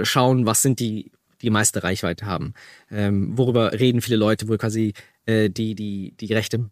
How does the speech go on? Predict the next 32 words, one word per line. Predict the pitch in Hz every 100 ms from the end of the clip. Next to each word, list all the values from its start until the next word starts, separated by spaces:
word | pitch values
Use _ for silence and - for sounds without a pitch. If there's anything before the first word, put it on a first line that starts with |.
| _
Blase, | - - 117 101 123 117
sag | 98 95
ich | 113
mal, | 107
verlässt | - 107 104 - -
und | 95 95
in | 113
den, | 113 98 95 - - _ _ _
äh, | 104 98 -
großen | 98 123 120 117
Diskurs | 110 - 117 107 -
eindringt. | 98 104 101 90 - - - - _
Dann, | 113 120 131
äh, | - 117 113 110
müssen | 120 135
wir | 123 90
auch | -
schauen, | - 113 110 107 113 - - -
ist | - 135
diese | 127
Nachricht | 120 127
falsch? | - 139 113
Ist | 139 -
sie | 139
irreführend? | 151 117 127 113 107
Ist | 120
sie, | 123 113 110 -
ähm, | 107 104 95
aus | 123
dem | 123
Kontext | 123 113 -
gerissen? | - 113 - 104